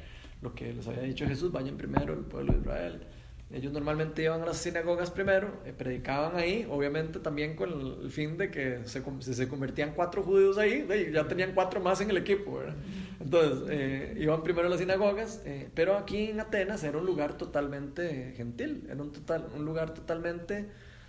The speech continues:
donde había muy pocos judíos y además era, eh, superidiólatra, según lo que vimos la semana pasada. Eh, vimos, eh, la semana antepasada, porque la semana pasada fue feriado, ¿no? Y estuvo cerrado este lugar.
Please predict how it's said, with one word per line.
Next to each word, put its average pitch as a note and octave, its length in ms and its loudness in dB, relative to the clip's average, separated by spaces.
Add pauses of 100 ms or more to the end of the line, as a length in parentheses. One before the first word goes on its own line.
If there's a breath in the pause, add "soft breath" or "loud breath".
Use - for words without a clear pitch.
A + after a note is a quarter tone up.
(200 loud breath)
donde C3 460 0
había B2 220 0
muy D#3 180 2
pocos F3+ 300 -2
judíos G#3 380 6
y F3 40 0
además D#3 640 0
era, D3 640 0 (300)
eh, B2 160 -4
superidiólatra, B2+ 920 -4 (160)
según B2 320 -4
lo C3 100 -2
que C3+ 100 -4
vimos C3 180 0
la C#3 80 -4
semana C3+ 260 -6
pasada. D#3+ 460 -2 (800 loud breath)
Eh, D3 340 0
vimos, D3 320 2
eh, E3+ 140 6
la C#3 100 0
semana C3+ 240 -2
antepasada, D#3 480 0
porque B2+ 160 -8
la B2+ 80 -8
semana C3+ 240 -6
pasada C#3+ 420 -4 (140)
fue C3+ 80 -6
feriado, C#3+ 400 -2
¿no? C3+ 240 -8
Y C3+ 60 -6
estuvo B2+ 260 -4
cerrado C3+ 240 -2
este - 160 -6
lugar. C#3 260 -4